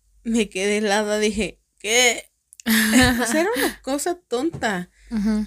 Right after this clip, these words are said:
Speaker 1: pero le atiné. En fin.
Speaker 2: Guau, qué
Speaker 1: <laughs>
Speaker 2: gran, grandes coincidencias.
Speaker 1: Sí, y ahora, después de que no, no me superaba que Jongho cantó para este de-, programa de, de actores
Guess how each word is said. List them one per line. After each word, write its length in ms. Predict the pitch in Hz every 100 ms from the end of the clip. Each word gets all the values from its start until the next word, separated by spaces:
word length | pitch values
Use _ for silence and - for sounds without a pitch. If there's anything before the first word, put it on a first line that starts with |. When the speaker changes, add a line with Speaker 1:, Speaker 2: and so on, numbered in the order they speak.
| -
Speaker 1:
pero 200 | 214 220
le 140 | 214
atiné. 480 | 214 220 208 220 254 _ _ _ _ _ _ _ _ -
En 140 | - 185
fin. 260 | - - - _ - - -
Speaker 2:
Guau, 340 | 226 214 202 208
qué 360 | 277 320 415 -
Speaker 1:
<laughs> 20 |
Speaker 2:
gran, 380 | 262 269 262 -
grandes 460 | 220 214 226 233 -
coincidencias. 760 | 220 196 202 196 196 202 190
Speaker 1:
Sí, 400 | - 240 240 220 - - - -
y 140 | 196 214
ahora, 320 | 240 247 208 - _ _ _ _
después 540 | 196 196 220 240 - 294
de 80 | 349
que 120 | 269
no, 260 | 220 220 233
no 420 | 233 - 233 240
me 140 | 262
superaba 500 | 269 247 214 196 208 214
que 300 | - 185 - _ _ _ 202
Jongho 380 | 214 233 269 254
cantó 380 | 202 196 208 208
para 180 | 208
este 220 | 214 - 208
de-, 360 | 196 196 - _
programa 540 | 196 196 196 196 190
de, 320 | 185 190 185
de 140 | - 185
actores 520 | 180 - 185 180 -